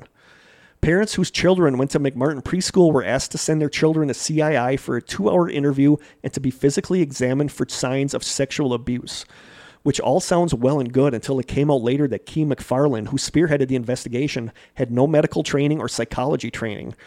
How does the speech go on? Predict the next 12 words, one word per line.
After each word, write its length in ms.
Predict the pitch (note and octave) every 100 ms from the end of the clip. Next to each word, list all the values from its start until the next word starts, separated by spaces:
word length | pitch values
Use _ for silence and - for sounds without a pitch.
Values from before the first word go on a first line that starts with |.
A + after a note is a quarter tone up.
| - -
Her 100 | C3+
highest 400 | - C#3 E3 -
academic 520 | C3 C3 B2+ C#3+ -
credential 680 | - C#3+ - B2+ D#3 D#3 D3+
was 200 | B2+ B2
a 40 |
welding 420 | A#2 G#2+ C3+ C3+ -
certificate. 640 | - - - - - - - _ - _ _ _ _ _ _ _ _ _ _ _
So 140 | -
there 160 | - A#2+
you 80 | C3
go. 220 | A#2+